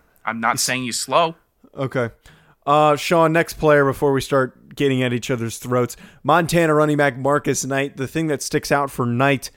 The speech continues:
Speaker 2: is his touchdown total. Twenty-three total touchdowns last year. Production through the roof with getting into the end zone. I saw a guy that's so tall and lean as a runner, six-foot-one,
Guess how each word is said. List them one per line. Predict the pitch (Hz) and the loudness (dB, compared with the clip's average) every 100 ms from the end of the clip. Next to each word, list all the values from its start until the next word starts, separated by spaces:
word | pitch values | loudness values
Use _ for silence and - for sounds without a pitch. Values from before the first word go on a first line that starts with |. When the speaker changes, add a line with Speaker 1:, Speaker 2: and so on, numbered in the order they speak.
| _ - | _ -8
Speaker 2:
is | 143 135 | -4 -2
his | - 123 - | -2 -6 -10
touchdown | - - 160 - 143 123 | -16 -4 -4 -4 -4 -4
total. | 117 - 113 113 | -6 -8 -10 -10
Twenty-three | - - 147 165 190 196 147 156 151 143 - _ _ _ | -14 -6 -2 0 -2 -4 -4 -2 0 -2 -6 _ _ _
total | 135 135 127 | -2 -2 -2
touchdowns | 139 131 139 131 117 | -4 -4 -4 -4 -2
last | 135 131 - | -2 -2 -4
year. | 135 127 117 _ _ _ _ - | -2 -2 -4 _ _ _ _ -8
Production | 147 123 160 160 - 160 147 - _ _ _ _ _ | -4 2 2 2 2 -2 -2 -6 _ _ _ _ _
through | - 143 165 | -6 0 2
the | 139 | 2
roof | 123 135 127 - - _ _ | 2 2 2 -4 -20 _ _
with | 131 123 | -6 -4
getting | - 139 131 | 0 2 2
into | 131 123 | -2 -4
the | 127 | -2
end | 127 127 | -2 -2
zone. | 120 123 117 _ _ _ | 0 -2 -4 _ _ _
I | 139 202 | 2 2
saw | - 190 | 4 4
a | 170 | 4
guy | 151 151 | 4 4
that's | 139 131 - | 4 2 0
so | - 160 156 | 2 4 2
tall | - - 151 147 147 | 0 4 6 8 6
and | 139 123 123 | 2 -2 -2
lean | 135 143 139 | 0 0 -2
as | 123 | -2
a | |
runner, | 120 131 135 | -2 -2 -2
six-foot-one, | 123 - 143 - 147 143 123 135 139 131 | -4 -6 -6 -2 -4 0 0 2 2 -2